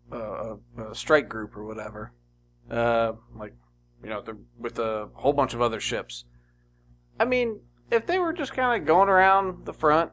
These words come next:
shooting something out a hundred miles ahead and all that, like, I don't know, like, I don't wanna, obviously we shouldn't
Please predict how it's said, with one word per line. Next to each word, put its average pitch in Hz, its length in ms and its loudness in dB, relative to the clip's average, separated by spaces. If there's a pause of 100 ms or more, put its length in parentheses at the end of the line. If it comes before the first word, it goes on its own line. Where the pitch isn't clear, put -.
(120)
shooting 180 320 -6
something 175 300 0
out 175 260 6
a 113 40 -2
hundred 156 260 0
miles 151 300 4
ahead 143 600 4 (140)
and 139 120 -6
all 131 160 -2
that, 131 340 4
like, 143 120 -2
I 294 80 -8
don't 415 160 0
know, 135 160 4
like, 170 240 0 (640)
I 240 60 4
don't 277 100 12
wanna, 160 180 8 (960)
obviously 117 460 0
we 117 120 -10
shouldn't 113 420 -8